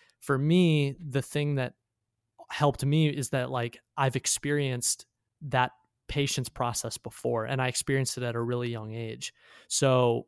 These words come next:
when I f-, when I decided I didn't wanna be a competitive gamer anymore, I got into bodybuilding. Same thing. <laughs> I was, like, you know, a hundred pounds and this skinny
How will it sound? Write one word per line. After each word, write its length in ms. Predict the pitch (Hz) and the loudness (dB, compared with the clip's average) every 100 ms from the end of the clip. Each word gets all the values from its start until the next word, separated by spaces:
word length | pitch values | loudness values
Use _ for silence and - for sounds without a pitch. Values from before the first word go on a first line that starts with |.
| _ | _
when 200 | 143 135 | -2 0
I 60 | 123 | 0
f-, 160 | - - | -4 -8
when 260 | 143 127 | -6 -4
I 120 | 120 120 | -4 -6
decided 460 | 123 - 127 123 | -4 -2 -2 0
I 80 | 123 | 0
didn't 220 | 123 120 | 0 -2
wanna 180 | 123 120 | -2 -4
be 220 | 113 117 | -2 -2
a 60 | 117 | -4
competitive 500 | - 120 123 117 120 | -4 -6 -4 -6 -2
gamer 280 | 151 151 143 | 0 2 2
anymore, 480 | 143 143 139 131 - | 4 4 2 0 -4
I 300 | 123 117 120 123 | -6 -4 -4 -2
got 160 | 117 | -2
into 140 | 120 120 | 0 4
bodybuilding. 600 | 143 151 117 107 117 139 _ _ | 4 4 0 -6 -8 -14 _ _
Same 280 | - 131 123 | -4 -2 0
thing. 360 | 123 151 120 117 | 2 2 2 -4
<laughs> 20 | |
I 40 | |
was, 240 | 120 110 - | -2 0 0
like, 360 | 123 143 - 170 - 147 | 0 -4 -8 -16 -12 -6
you 140 | 127 120 | -2 0
know, 300 | 117 120 135 | 2 0 0
a 60 | |
hundred 380 | 139 - 139 131 | -4 0 2 0
pounds 460 | - 127 123 135 127 | 0 0 0 0 -2
and 100 | 123 | -2
this 120 | 123 | 0
skinny 640 | - - 135 127 127 123 | 0 0 -2 0 -2 -4